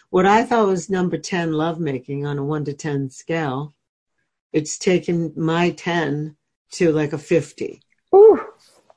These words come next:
Speaker 2: Mm-hmm.
Speaker 1: And I'm just like, I go, like, "What just happened? Where
Speaker 2: Yeah.
Speaker 1: was I? You know, like, what is happening here?" And that's all because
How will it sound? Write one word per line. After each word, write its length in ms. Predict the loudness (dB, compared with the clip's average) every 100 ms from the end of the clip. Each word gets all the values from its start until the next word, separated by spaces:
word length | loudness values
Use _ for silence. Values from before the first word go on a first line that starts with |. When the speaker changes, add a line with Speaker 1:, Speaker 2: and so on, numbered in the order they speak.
| _
Speaker 2:
Mm-hmm. 340 | 4 6 6
Speaker 1:
And 140 | 6 4
I'm 300 | 0 0 0
just 340 | 0 -2 -4
like, 260 | -4 -4 -4
I 180 | -2 0
go, 300 | 0 -2 -2
like, 300 | -4 -6 -8
"What 300 | -8 -8 -8
just 220 | -12 -16 -10
happened? 560 | -10 -8 -6 -8 -10 _ _ _ -20 _ _ -12
Where 240 | -4 0 2
Speaker 2:
Yeah. 220 | 0 -4 -4
Speaker 1:
was 200 | -4 -2
I? 240 | -2 -2 -2
You 160 | -4
know, 200 | -2 -2 -2
like, 200 | -4 -2
what 240 | 0 2
is 180 | 2 2
happening 400 | 0 0 0 0
here?" 220 | -2 -4 -12 -20 -6
And 180 | -2 2
that's 240 | 2 2 2
all 360 | 2 0 -2 -10 -10 -4
because 500 | 0 2 0 -2